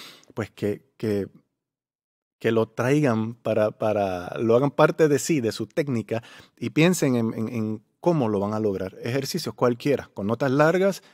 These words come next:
con el Clark, con lo que sea, el Rubank, lo que sea que estés practicando, lo puedes lograr, lograr. El mismo Arbanz, la, las lecciones más fáciles del Arbanz, simplemente abre un poquito más la boca. Eso es todo. Y el apoyo en el labio de abajo.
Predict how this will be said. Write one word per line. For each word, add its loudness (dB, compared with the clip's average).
con -2
el -4
Clark, 2
con 2
lo 8
que 4
sea, 6
el 4
Rubank, 10
lo 6
que 2
sea 2
que -2
estés -4
practicando, 0
lo 0
puedes 2
lograr, 0
lograr. 4
El 0
mismo -4
Arbanz, 0
la, -12
las -12
lecciones -6
más -4
fáciles -4
del -4
Arbanz, -4
simplemente -6
abre -4
un -8
poquito -10
más -10
la -12
boca. -20
Eso -10
es -16
todo. -16
Y -14
el -8
apoyo -4
en -4
el -4
labio -4
de -6
abajo. -16